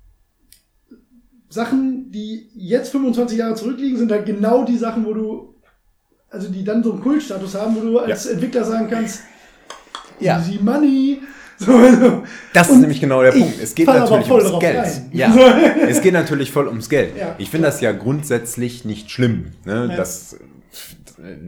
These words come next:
Speaker 2: dass man ein Spiel noch mal bekommt, das man sonst nicht noch mal gespielt hätte, dass das für die neue Generation aufbereitet wird und so. Aber es sind natürlich letzten Endes finanzielle Entscheidungen.
Speaker 1: Klar.
Speaker 2: Und, ähm, ich finde das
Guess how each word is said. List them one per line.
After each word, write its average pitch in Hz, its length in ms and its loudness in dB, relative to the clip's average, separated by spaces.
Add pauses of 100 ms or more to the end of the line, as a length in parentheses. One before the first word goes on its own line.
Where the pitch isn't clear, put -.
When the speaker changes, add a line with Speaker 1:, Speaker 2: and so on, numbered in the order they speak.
Speaker 2:
dass 95 220 -8
man 101 280 -6
ein 95 60 -8
Spiel 113 220 -8
noch 113 100 -2
mal 101 140 -4
bekommt, 107 560 -8
das 98 160 -6
man 101 100 -8
sonst 101 200 -8
nicht 127 140 -6
noch 123 100 -4
mal 113 120 -2
gespielt 113 380 -4
hätte, 113 260 -2 (340)
dass 92 140 -10
das 107 160 -6
für 113 140 -8
die 107 100 -4
neue 107 300 -2
Generation 110 560 -4
aufbereitet 107 580 -4
wird 110 160 -4
und 104 120 -8
so. 110 260 -4 (180)
Aber 104 140 -4
es 113 100 -2
sind 160 120 -4
natürlich 120 360 -6
letzten 123 260 -2
Endes 104 200 -8
finanzielle 107 500 -4
Entscheidungen. 78 400 -12
Speaker 1:
Klar. 277 320 -8 (340)
Speaker 2:
Und, 113 480 -4
ähm, 110 500 -8 (360)
ich - 160 -14
finde 170 200 -4
das - 300 -8